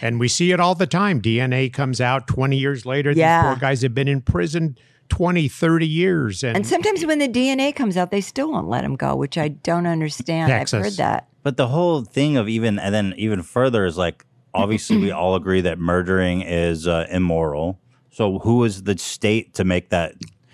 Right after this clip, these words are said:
Speaker 1: Exactly.
Speaker 3: Like, like,
Speaker 2: Right.
Speaker 3: it's, it's especially ironic because, again, it's these conservative religious states are the one doing all the executions. It's like, get your morals in order.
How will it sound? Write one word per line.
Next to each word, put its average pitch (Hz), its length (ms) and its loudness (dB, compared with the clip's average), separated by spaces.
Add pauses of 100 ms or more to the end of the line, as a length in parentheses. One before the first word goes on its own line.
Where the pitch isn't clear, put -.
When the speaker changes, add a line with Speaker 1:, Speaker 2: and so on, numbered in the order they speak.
Speaker 1:
Exactly. 98 560 -2
Speaker 3:
Like, - 20 -2
like, 92 240 0 (140)
Speaker 2:
Right. 139 300 0
Speaker 3:
it's, - 240 -2
it's 147 160 2
especially 185 480 2
ironic 143 360 4
because, 123 260 2
again, 123 320 2 (260)
it's 113 200 2
these 117 220 2
conservative 123 720 2
religious 101 540 2
states - 460 0
are 98 100 2
the 90 120 2
one 98 220 2
doing 98 220 2
all 90 140 0
the 85 100 -4
executions. 104 720 -2
It's 85 160 -8
like, 82 220 0 (320)
get 113 240 2
your 113 160 4
morals 101 500 2
in 101 80 0
order. 98 400 0